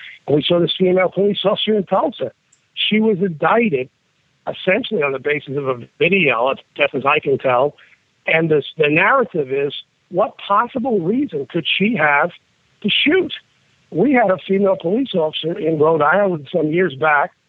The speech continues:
She pulled over a car. The motorist walked back, pulled her out the window, and beat her to death with his hands. This is the environment that police operate in. And unfortunately, some people think that's hyperbole. And of course, yes, that could be subject to abuse,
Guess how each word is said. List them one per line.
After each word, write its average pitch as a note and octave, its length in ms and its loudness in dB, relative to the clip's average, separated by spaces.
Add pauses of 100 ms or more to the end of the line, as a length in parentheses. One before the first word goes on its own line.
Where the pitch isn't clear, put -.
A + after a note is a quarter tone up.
(320)
She - 160 -6
pulled G3+ 320 0
over D#3+ 260 2
a C3+ 60 -4
car. C#3 460 0 (440)
The D3 80 -6
motorist F#3 420 2
walked G3 380 -2
back, D#3+ 320 -2
pulled G#3 220 0
her F#3+ 120 2
out F#3+ 140 -2
the G3 60 -4
window, F#3 260 -2
and D#3 120 -8
beat F#3 180 -4
her G3 60 2
to E3 80 -8
death D#3+ 260 -2
with E3 80 -6
his F3 140 -4
hands. A3+ 400 -2 (600)
This G#3+ 180 0
is B3+ 140 0
the G#3 140 4
environment D3+ 500 2
that E3 120 -10
police C3+ 360 -2
operate B2 480 -2
in. A2 180 -2 (400)
And C3+ 360 2
unfortunately, E3+ 520 0
some D#3+ 140 -2
people D3+ 240 0
think D3+ 140 -6
that's C3+ 200 0
hyperbole. E3 760 0 (360)
And D#3 140 0
of D#3+ 100 -2
course, G3 240 0
yes, F3 260 2
that F3 180 -2
could F3 120 -2
be D#3 180 -8
subject D3+ 440 -2
to C#3 160 -2
abuse, C3 380 0